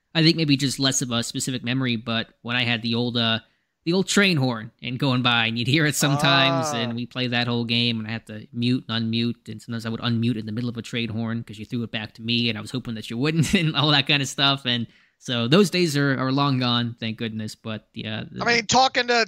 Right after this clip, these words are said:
Speaker 2: Dick LeBeau, obviously, highlight Franco. We got to
Speaker 1: Yeah.
Speaker 2: talk to Franco before he passed, and
Speaker 1: The Dave T conversations draft
Speaker 2: Yeah,
Speaker 1: time.
Speaker 2: all the Dave T
Speaker 1: Yeah.
Speaker 2: conversations where you'd strap up, uh, for,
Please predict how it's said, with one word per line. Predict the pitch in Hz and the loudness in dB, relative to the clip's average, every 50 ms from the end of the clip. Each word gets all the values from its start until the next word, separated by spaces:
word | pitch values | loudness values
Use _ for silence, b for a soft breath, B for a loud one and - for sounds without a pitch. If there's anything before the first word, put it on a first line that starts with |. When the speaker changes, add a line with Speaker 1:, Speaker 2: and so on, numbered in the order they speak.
| 180 175 | -2 -4
Speaker 2:
Dick | 175 226 247 - | -4 -4 -4 -2
LeBeau, | 202 196 202 156 151 240 254 262 262 269 262 262 | -4 -6 -4 0 2 4 4 6 6 4 4 2
obviously, | 254 247 247 254 254 233 - - 247 247 | 2 0 0 -2 -4 -8 -10 -8 -8 -6
highlight | 226 202 233 240 240 240 240 254 240 | -4 -2 -2 0 2 2 0 0 -2
Franco. | - - - 190 214 247 247 226 - 247 247 247 247 247 247 247 247 | -6 -4 -2 0 0 0 -2 -4 -4 -2 -2 -2 -2 -2 -2 -4 -6
We | 240 233 | -8 -10
got | 220 220 214 220 | -10 -10 -10 -6
to | - 240 | -4 -4
Speaker 1:
Yeah. | 240 | -2
Speaker 2:
talk | 226 220 226 - | -2 -2 -4 -6
to | - 196 | -10 -18
Franco | - - 220 226 226 233 233 - 240 240 233 | -14 -6 -2 -2 -2 -2 -2 -2 -4 -4 -4
before | 233 214 - - 240 240 240 247 | -6 -10 -12 -6 -4 -2 -2 -2
he | 226 | -4
passed, | - - 233 220 214 220 226 226 233 226 220 - - - - - | -4 -2 0 2 2 2 2 2 0 -2 -6 -6 -8 -8 -10 -10
and | 196 180 180 185 180 180 180 175 170 170 | -14 -18 -20 -20 -20 -20 -20 -20 -10 -8
Speaker 1:
The | 147 | -2
Dave | 139 131 156 156 147 139 - | 2 4 4 4 4 2 0
T | - 143 131 127 120 | 0 0 2 2 2
conversations | - 127 127 123 123 - - 123 123 120 - 123 107 | 0 -2 -2 -2 -2 -2 -2 -2 -2 -2 -4 -6 -6
draft | - - 117 117 117 196 | -4 -4 -2 -2 -2 -2
Speaker 2:
Yeah, | 196 208 214 214 | 0 2 2 4
Speaker 1:
time. | 208 208 | 4 4
Speaker 2:
all | 208 226 233 226 | 4 4 2 2
the | 190 202 196 | 0 -4 -8
Dave | 165 143 - 208 226 240 240 214 | -6 _ -2 0 0 0 -2 -4
T | 156 113 110 | -6 -6 -6
Speaker 1:
Yeah. | 110 110 113 - | -6 -6 -6 -8
Speaker 2:
conversations | 127 - 233 233 233 233 226 226 220 - 240 233 233 240 214 - - 233 233 233 226 220 180 | -6 -6 -6 -6 -6 -8 -10 -12 -10 -8 -6 -6 -6 -6 -8 -10 -10 -10 -10 -12 -14 -16 -14
where | 190 202 214 202 190 190 185 185 180 175 175 _ _ _ | -10 -6 -4 -4 -2 -2 -2 -2 -4 -6 -8 _ _ _
you'd | 196 185 185 175 170 180 180 - | -10 -10 -10 -10 -12 -12 -6 -4
strap | - - - 208 202 208 214 - _ - | -4 -2 0 2 2 2 2 0 _ 0
up, | 233 233 220 220 _ _ | 0 0 0 0 _ _
uh, | 226 226 220 214 208 208 202 | -4 0 2 2 2 2 0
for, | 190 - - 220 220 226 226 226 226 233 226 226 214 | -2 -4 -2 0 2 2 4 4 4 4 4 2 -2